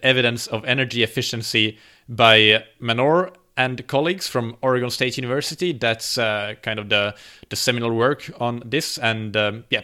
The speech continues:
it's a good, good paper if you're interested in that. But then a less known concept than, than the energy expenditure, which you need to balance with your energy intake if you want to retain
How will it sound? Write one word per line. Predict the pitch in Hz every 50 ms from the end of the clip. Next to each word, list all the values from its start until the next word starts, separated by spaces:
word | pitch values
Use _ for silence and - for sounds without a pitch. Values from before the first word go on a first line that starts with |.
| - -
it's | - -
a | 156
good, | 139 127 110 - - - -
good | 147 - -
paper | - 113 101 - 113 107 107 _ -
if | 120 - - -
you're | 120 110 107
interested | 107 107 117 104 - 117 101
in | 101 101 98
that. | 101 113 - - - _ _ _ _ _ _ - - - - - - - _ -
But | 139 135
then | 131 185 214 214 - -
a | 165
less | 151 147 147 160 202 226 - - - - - 139
known | 139 135 131 131 131 131 127 123 123 120 - -
concept | - - 120 131 143 - - 220 214 - - - -
than, | 135 120 110 123 120 117 117 113 113 113 113 - _ -
than | 120 110 117 110 107
the | 107 107 107 113 120
energy | 117 117 117 107 110 110
expenditure, | 98 - - 185 202 196 143 127 - 131 120 117 120 - - - _ -
which | 123 120 -
you | 123 123
need | 117 110
to | - 120
balance | 107 120 123 123 120 113 113 110 - - - - - _ _
with | - 110 107
your | 104 107 107 113
energy | 117 120 110 104
intake | 120 - 175 185 165 - 139 120 - 120
if | - -
you | 117
want | 110 110 110 - - -
to | - 117 107 107 101 104 - _ _ _ _ _
retain | - 113 110 110 113 117 113 117 - 123 117 113 104 107 107